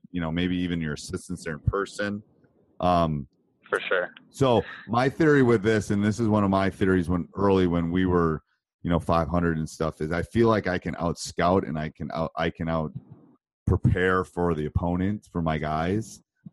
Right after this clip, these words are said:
Speaker 1: Um, I do less of
Speaker 2: Mm-hmm.
Speaker 1: that now than I used to. I have assistants that do it. Um, but I think that's something that you can get,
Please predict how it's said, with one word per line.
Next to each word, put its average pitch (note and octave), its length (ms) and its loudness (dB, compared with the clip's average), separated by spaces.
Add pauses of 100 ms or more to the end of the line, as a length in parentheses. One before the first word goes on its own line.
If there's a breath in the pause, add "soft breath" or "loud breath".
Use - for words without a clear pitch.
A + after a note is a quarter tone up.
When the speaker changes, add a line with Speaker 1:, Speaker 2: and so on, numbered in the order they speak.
(160)
Speaker 1:
Um, E2 240 -2
I E2 80 -4
do E2 180 -4
less D#2+ 200 -2
of G#2+ 80 4
Speaker 2:
Mm-hmm. G#2 140 2
Speaker 1:
that G#2+ 80 -2 (180)
now E2+ 240 -4
than E2+ 140 -10
I D#2+ 40 -12
used E2+ 280 -6
to. F#2 80 0
I F2 40 0
have C#2 160 -6 (200)
assistants - 520 -10
that G2 160 -6
do G#2+ 200 -6
it. A2+ 120 -8 (480)
Um, E2 380 -2 (280)
but F#2+ 80 2
I G2+ 60 0
think B2 240 0
that's A2+ 240 0
something A2 300 -2
that F#2+ 160 -2
you A2 140 4
can G#2+ 180 -2
get, G2 280 2